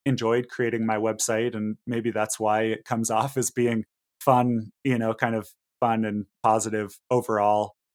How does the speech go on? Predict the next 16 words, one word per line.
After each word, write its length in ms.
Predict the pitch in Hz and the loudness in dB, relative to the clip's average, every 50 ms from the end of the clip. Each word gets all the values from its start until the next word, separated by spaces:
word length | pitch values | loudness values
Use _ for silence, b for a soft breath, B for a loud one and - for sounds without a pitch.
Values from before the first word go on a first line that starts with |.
| _ - | _ 6
Afterwards, 760 | 127 131 135 135 - 143 135 127 131 127 127 123 120 117 - | 6 6 6 6 2 0 0 2 2 2 0 0 -2 -2 -6
it 100 | - - | -6 -6
was, 240 | 123 107 - - - _ | -4 -4 -4 -6 -4 _
it 60 | 147 | 2
was 180 | 143 139 120 - | 4 4 4 2
really 300 | 117 127 135 139 135 123 | 2 4 4 4 4 0
cool 280 | - - 131 127 127 123 | 0 0 2 2 2 2
to 100 | - 127 | 0 0
do 180 | 113 120 120 120 | 2 2 2 2
the 140 | 110 110 | 2 0
informational 640 | 113 117 113 - 120 110 107 110 - - 117 107 104 | -4 -4 -6 -4 -4 -4 -2 -2 -4 -4 -4 -4 -4
interviews. 500 | 107 107 113 113 101 110 113 113 113 113 | -2 -2 -4 -2 -2 0 0 0 2 2
I, 200 | 113 101 101 98 - | 0 0 -2 -2 0
I 120 | - 110 107 | 0 0 0
just 240 | 92 107 - - 104 | 0 -4 -6 -6 -4
loved 340 | 104 104 104 104 98 - | -2 0 0 0 -2 -8